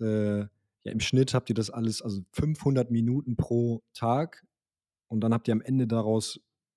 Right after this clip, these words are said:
so viel, viel weniger gemacht. Also wie konnte man das kalkulieren? Hab-, hattet ihr irgendwas damit zu tun, dass ihr sagt so, „Ey, wir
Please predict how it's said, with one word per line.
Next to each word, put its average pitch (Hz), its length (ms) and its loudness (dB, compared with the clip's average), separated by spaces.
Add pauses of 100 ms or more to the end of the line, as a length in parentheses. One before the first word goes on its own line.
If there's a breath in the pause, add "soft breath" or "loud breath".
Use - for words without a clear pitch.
(420)
so 101 280 -6
viel, 143 220 -2
viel 110 220 -2
weniger 131 280 2
gemacht. 123 380 -2 (420 soft breath)
Also 104 160 -4
wie 117 100 -4
konnte 117 220 2
man 117 100 4
das 113 140 0
kalkulieren? 113 500 2
Hab-, 104 160 -4 (160)
hattet 113 240 -4
ihr 113 140 2
irgendwas 120 320 0
damit 113 200 2
zu 110 100 -4
tun, 143 280 2
dass 117 200 0
ihr 113 140 2
sagt 107 260 0
so, 110 220 0
„Ey, 107 320 -6
wir 110 340 -2